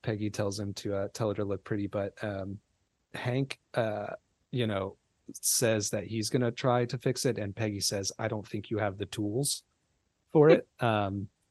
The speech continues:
Speaker 1: and then she, she brings up how Hank was whenever her aunt died, and
Speaker 2: <laughs> Oh, yeah.
Speaker 1: Hank, uh, he goes, "I thought, I thought I, I thought you said I did a good job of, of helping you."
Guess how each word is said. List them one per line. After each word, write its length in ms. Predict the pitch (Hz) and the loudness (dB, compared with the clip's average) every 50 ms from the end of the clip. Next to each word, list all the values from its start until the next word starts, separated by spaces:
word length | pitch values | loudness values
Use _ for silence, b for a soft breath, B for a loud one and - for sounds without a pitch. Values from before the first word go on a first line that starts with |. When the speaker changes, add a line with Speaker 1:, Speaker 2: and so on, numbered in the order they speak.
| _ _ - | _ _ -4
Speaker 1:
and 220 | - 117 110 107 110 | -2 0 2 2 2
then 220 | 113 110 107 - - _ _ _ _ | 2 2 0 -2 -4 _ _ _ _
she, 520 | - - - - 117 110 107 101 104 101 117 - _ | -6 -2 0 0 2 2 2 0 -2 -4 -8 -10 _
she 200 | - - - 127 | -4 -2 0 0
brings 340 | 117 113 123 120 117 110 117 | 2 4 4 4 4 4 2
up 220 | 104 104 104 - | 0 0 -2 -2
how 260 | - - 107 104 107 98 | -2 0 2 2 2 2
Hank 320 | 95 113 113 110 107 - | 2 2 0 0 0 0
was 320 | 107 107 107 107 104 - | 0 0 2 2 0 0
whenever 340 | 110 104 104 104 98 107 104 98 | -2 -2 -2 0 0 -2 -2 -2
her 280 | - 110 98 104 - - - | -2 -4 -4 -4 -6 -6 -6
aunt 240 | 110 104 110 - - | -4 -4 -4 0 2
died, 360 | 127 127 143 160 170 165 170 - _ _ - | 2 2 4 4 2 0 -2 -6 _ _ 8
and 160 | - 151 - | 10 12 12
Speaker 2:
<laughs> 20 | - | 12
Oh, 240 | - - - 180 - - | 10 6 4 4 10 12
yeah. 680 | 349 - - - 349 - - - 339 - - - 285 - - - 262 - - - | 12 12 12 12 12 12 12 8 4 4 6 4 4 4 4 2 0 0 4 6
Speaker 1:
Hank, 280 | 147 139 131 120 - - _ - | 6 8 6 6 0 -4 _ 4
uh, 340 | 131 117 110 110 - - - - | 6 6 6 6 4 0 -4 -8
he 160 | - - 139 | -6 -2 0
goes, 180 | 123 113 107 - | 2 2 4 4
"I 100 | 135 170 | 2 2
thought, 240 | - 226 196 160 - - - - | 4 2 2 2 0 -2 0 2
I 80 | 156 165 | 2 4
thought 200 | 226 202 160 156 | 4 6 8 8
I, 140 | 147 143 139 139 - _ _ _ - - | 8 8 8 4 -2 _ _ _ -6 -4
I 60 | 143 | -2
thought 180 | - - - | 0 0 2
you 100 | - 139 | 2 2
said 200 | 135 - 156 143 | 2 2 4 6
I 60 | 147 147 | 6 6
did 180 | 147 151 156 | 6 6 4
a 40 | 156 | 4
good 160 | 156 226 233 185 | 4 2 2 4
job 300 | 147 127 113 101 98 - 135 - _ _ | 4 4 4 4 2 -2 -6 -12 _ _
of, 280 | - 120 113 107 107 - - _ - | 0 0 0 0 -2 -4 -10 _ -4
of 140 | - 113 107 | -2 0 2
helping 340 | 117 117 110 107 - 113 104 | 2 2 2 2 0 0 0
you." 280 | 107 104 101 101 101 | 0 0 0 -2 -4